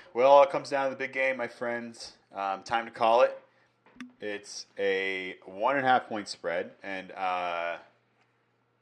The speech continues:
I don't know this for a fact, but I, I think Kansas City will be playing white.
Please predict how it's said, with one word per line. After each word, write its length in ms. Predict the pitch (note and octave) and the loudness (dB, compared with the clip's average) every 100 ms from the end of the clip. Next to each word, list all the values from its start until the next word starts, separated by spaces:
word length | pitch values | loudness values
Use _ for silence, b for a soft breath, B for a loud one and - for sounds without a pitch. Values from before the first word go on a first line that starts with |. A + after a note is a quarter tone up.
| - | -20
I 40 | G2+ | -2
don't 240 | A#2 D3+ | 0 2
know 180 | C#3+ B2 | 4 4
this 500 | F#2+ G2 - - - _ | 2 -2 -6 -8 -12 _
for 120 | F#2+ | -12
a 60 | E2+ | -10
fact, 560 | - G2 E2 D2+ - | -4 -2 0 -4 -6
but 220 | F2+ F2+ - | -4 -4 -6
I, 60 | G2 | -10
I 140 | F#2+ - - | -10 -12 -10
think 400 | A#2 C#3+ - - b b b b - | -10 -10 -16 -20 b b b b -12
Kansas 260 | A2+ G#2+ | -8 -8
City 180 | - G2+ | -6 -6
will 120 | G2 | -6
be 60 | F#2 | -8
playing 320 | - F#2 E2 | -8 -10 -4
white. 340 | E2 E2+ A#2+ | -2 0 -2